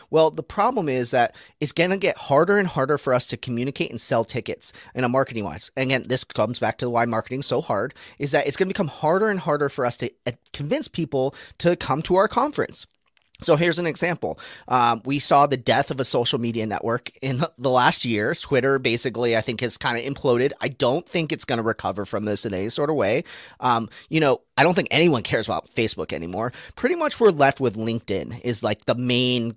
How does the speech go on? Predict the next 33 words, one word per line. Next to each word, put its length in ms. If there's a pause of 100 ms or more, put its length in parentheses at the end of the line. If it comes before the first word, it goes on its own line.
(100)
kinda 200
driver, 320
especially 280
for 80
B 220
two 80
B. 340
But 120
if 80
you're 100
doing 160
a 80
B 240
two 80
C 220
conference, 440 (160)
God, 440
for, 240
like, 180
TikTok 540
is 100
probably 480
the 80
only 240
th-, 140
maybe 640
Instagram 640
you 40
can 140
use 160
to 80
advertise 600
to. 220